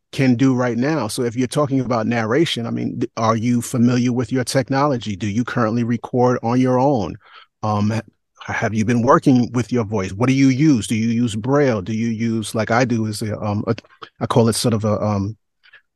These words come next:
a screenless reading device or a teleprompter almost, but it's an audio teleprompter, right? And, um, so that's where I use my screen reader and kind of repeat. And, and there's a,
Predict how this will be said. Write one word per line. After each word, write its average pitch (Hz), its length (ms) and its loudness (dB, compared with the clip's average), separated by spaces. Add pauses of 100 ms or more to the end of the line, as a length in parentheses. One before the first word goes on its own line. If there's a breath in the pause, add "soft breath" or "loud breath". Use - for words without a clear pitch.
(140)
a 117 180 6
screenless 131 800 6
reading 123 420 6
device 117 460 0
or 113 120 -4
a 110 40 -8
teleprompter 123 760 0
almost, 117 580 0
but 110 140 -2
it's 110 160 -2
an 113 80 0
audio 123 400 4
teleprompter, 110 800 -4 (160)
right? 110 280 2 (600 soft breath)
And, 120 300 6
um, 117 360 4
so - 200 0
that's 113 220 2
where 117 120 2
I 113 40 4
use 117 200 0
my 123 120 0
screen 120 320 -2
reader 120 160 -2
and 117 80 -4
kind 127 160 -2
of 113 100 -4
repeat. 117 460 -4 (100)
And, 113 300 0
and 120 160 2
there's 123 160 2
a, 123 100 2